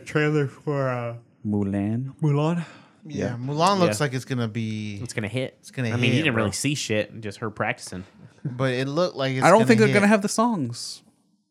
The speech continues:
Speaker 1: You don't think so?
Speaker 2: I'd be surprised if they're gonna do a,
Speaker 1: Do you
Speaker 2: the
Speaker 1: think they'll have the
Speaker 2: songs.
Speaker 1: dragon?
Speaker 2: Mushu? Probably not.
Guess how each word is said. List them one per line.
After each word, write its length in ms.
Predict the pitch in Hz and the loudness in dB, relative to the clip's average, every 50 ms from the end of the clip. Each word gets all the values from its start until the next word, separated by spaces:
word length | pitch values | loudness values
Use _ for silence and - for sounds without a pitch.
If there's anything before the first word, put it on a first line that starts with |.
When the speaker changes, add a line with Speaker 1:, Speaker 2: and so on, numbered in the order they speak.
| _ _ _ _ _ | _ _ _ _ _
Speaker 1:
You 60 | - 127 | -8 -8
don't 80 | 131 135 | -4 -2
think 120 | 180 196 | -2 2
so? 40 | 110 147 | 2 2
Speaker 2:
I'd 80 | 147 | 2
be 120 | 156 170 160 | 2 -2 -2
surprised 420 | - - 160 - 165 156 165 160 | -4 -6 0 2 2 2 2 0
if 80 | 151 135 | -2 -4
they're 120 | - 139 131 | -2 -2 0
gonna 200 | 127 135 135 135 | 2 4 4 4
do 360 | 127 131 131 131 135 135 135 127 | 4 4 4 4 4 4 4 2
a, 40 | - | 0
Speaker 1:
Do 100 | - 113 | -2 -2
you 40 | 120 | 0
Speaker 2:
the 60 | 135 | 0
Speaker 1:
think 80 | 127 - | 2 4
they'll 100 | 135 131 | 4 4
have 140 | 139 131 | 4 2
the 60 | 117 113 | 0 0
Speaker 2:
songs. 40 | 107 | 0
Speaker 1:
dragon? 400 | 117 120 123 143 170 185 185 - - _ _ _ _ _ - _ _ _ _ _ _ - - | 0 0 0 -2 -4 -6 -8 -12 -16 _ _ _ _ _ -20 _ _ _ _ _ _ -8 -4
Speaker 2:
Mushu? 420 | 110 117 131 - - 165 165 160 | -2 -2 -2 -2 -2 -6 -6 -6
Probably 300 | - - 113 104 98 92 | -2 -2 -2 -2 -2 -2
not. 240 | 90 92 98 - - | -4 -4 -4 -6 -8